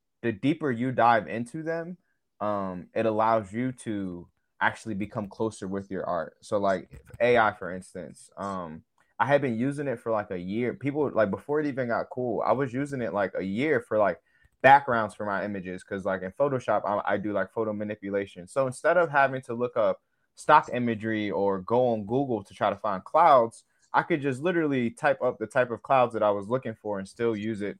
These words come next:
you know, for stock imagery or background. So it was, it was cool for me. Um, so, like,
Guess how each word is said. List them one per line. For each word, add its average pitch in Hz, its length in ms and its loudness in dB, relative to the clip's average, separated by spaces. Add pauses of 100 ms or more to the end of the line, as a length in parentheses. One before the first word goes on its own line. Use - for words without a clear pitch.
you 165 140 -6
know, 123 140 0
for 117 100 -18
stock 143 320 -2
imagery 104 480 -8
or 95 160 -4
background. 101 460 -4
So 123 100 -4
it 135 40 -2
was, 123 280 -6
it 127 100 -10
was 113 120 -10
cool 160 260 -6
for 113 80 -16
me. 104 260 -8 (480)
Um, 101 520 4 (880)
so, 123 200 6
like, 117 260 6